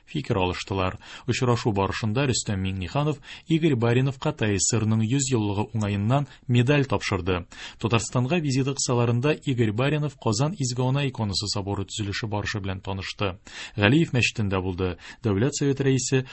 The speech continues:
Татарстан Халыклар Ассамблеясе Советы рәисе Фәрит Мөхәммәтшин белән очрашты.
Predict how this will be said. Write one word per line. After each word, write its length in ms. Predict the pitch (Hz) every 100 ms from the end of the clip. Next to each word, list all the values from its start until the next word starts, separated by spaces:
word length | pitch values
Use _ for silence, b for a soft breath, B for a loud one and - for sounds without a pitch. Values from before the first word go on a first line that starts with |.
| B
Татарстан 460 | - 117 - 165
Халыклар 400 | 143 139 131 131 123
Ассамблеясе 560 | 123 113 117 139 127 123
Советы 300 | 120 117 120
рәисе 320 | 117 - 139
Фәрит 300 | 123 110 -
Мөхәммәтшин 560 | 101 107 110 135 113 95
белән 160 | 92 92
очрашты. 640 | 104 113 101 - - 92